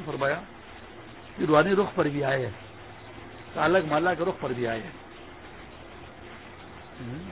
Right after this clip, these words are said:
غرض یہ ہے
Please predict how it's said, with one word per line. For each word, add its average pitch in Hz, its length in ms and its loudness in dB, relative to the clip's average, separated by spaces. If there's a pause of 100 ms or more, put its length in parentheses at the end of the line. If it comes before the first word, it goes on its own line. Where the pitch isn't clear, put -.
(2250)
غرض 208 360 6
یہ 208 220 6
ہے 156 220 4